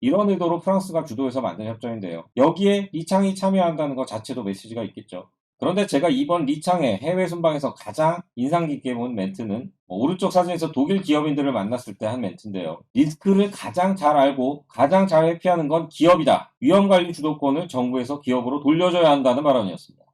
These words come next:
뭐, 일 차적으로는 물론 미국이나 유럽이나 여러 국가들이 중국을 디리스킹의 대상으로 규정하는 데 대해서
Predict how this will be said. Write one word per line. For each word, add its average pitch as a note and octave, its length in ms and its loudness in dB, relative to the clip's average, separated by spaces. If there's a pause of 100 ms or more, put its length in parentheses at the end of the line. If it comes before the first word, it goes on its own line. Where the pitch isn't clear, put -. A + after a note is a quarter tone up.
(240)
뭐, F3 120 -6
일 F3 80 -6
차적으로는 A#3+ 500 2
물론 F3+ 340 0
미국이나 F#3+ 480 2
유럽이나 D#3 460 4
여러 D3 300 2
국가들이 C#3 440 -2
중국을 D3 600 0
디리스킹의 D#3+ 880 -2
대상으로 A#2 420 -2
규정하는 A2+ 480 -4
데 G#2 140 -10
대해서 G2+ 480 -8